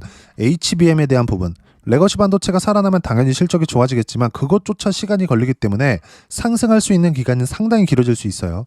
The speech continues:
아직도 늦지 않았어요. 조정을 기다리지 마세요. 단지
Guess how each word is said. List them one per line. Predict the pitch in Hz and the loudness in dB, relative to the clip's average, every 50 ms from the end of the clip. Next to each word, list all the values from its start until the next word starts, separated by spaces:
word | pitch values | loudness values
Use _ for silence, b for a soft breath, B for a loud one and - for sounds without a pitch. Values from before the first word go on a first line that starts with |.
| _ _ | _ _
아직도 | - 104 104 135 - 202 - - 208 | -10 -6 -6 -4 -4 -4 -2 0 0
늦지 | 143 120 - - 143 | 0 0 0 0 0
않았어요. | 104 95 104 110 - - 90 82 82 90 95 92 - - - | 0 0 -2 -4 -6 -8 -8 -8 -8 -10 -12 -14 -16 -14 -8
조정을 | - - 131 156 185 185 170 | -4 -2 0 2 2 0 0
기다리지 | - 113 131 131 135 127 120 | -2 -4 -4 -4 -4 -4 -6
마세요. | 98 87 90 - 92 82 85 - | -6 -8 -8 -10 -12 -12 -12 -6
단지 | - 117 123 127 139 127 92 | -2 0 0 2 2 2 0